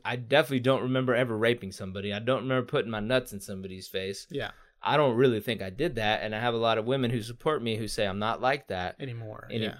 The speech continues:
Speaker 1: or I'm, you know, I have never done that.
Speaker 2: Yeah.
Speaker 1: Whatever. People have just been like, "Okay, well, not," maybe they would've
Speaker 2: made this process a little easier, probably. For them, that's what's crazy. Like, I feel like there was an avenue for
Speaker 1: That's what I'm
Speaker 2: some,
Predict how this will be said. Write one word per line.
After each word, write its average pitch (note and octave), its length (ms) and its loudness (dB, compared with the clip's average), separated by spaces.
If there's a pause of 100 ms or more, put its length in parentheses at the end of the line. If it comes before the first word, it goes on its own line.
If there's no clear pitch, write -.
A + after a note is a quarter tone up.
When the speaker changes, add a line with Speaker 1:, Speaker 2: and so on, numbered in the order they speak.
(120)
Speaker 1:
or B2 240 6
I'm, C3 240 -4
you C3 120 2
know, A#2+ 80 4
I G#2+ 80 -2
have A#2 160 2
never A#2 220 0
done C3 220 2
that. G#2+ 320 0
Speaker 2:
Yeah. D3+ 120 0
Speaker 1:
Whatever. A2 400 4
People C#3+ 320 0
have C3 80 4
just A#2 140 -4
been A#2+ 100 2
like, G2 140 0
"Okay, F#3 400 -2 (460)
well, C#3 340 4
not," C3+ 240 2 (240)
maybe C#3 380 2
they C3+ 100 6
would've B2 220 4
Speaker 2:
made D3+ 220 -2
this - 460 -6
process B2 440 -6
a B2 40 -16
little A#2+ 200 -10
easier, A2 320 -12
probably. A2 340 -14 (500)
For A3 200 8
them, D3 500 4
that's G3 200 4
what's A#3+ 140 0
crazy. G3 480 0
Like, A#2+ 380 -6
I D#3 60 -4
feel G#3 240 0
like F#3 140 -4
there E3+ 140 4
was D3+ 300 0
an D#3+ 120 -4
avenue C3 520 -4
for C#3+ 460 -2
Speaker 1:
That's D3 200 -2
what A#3+ 60 6
I'm A#3 60 4
Speaker 2:
some, D#4+ 120 2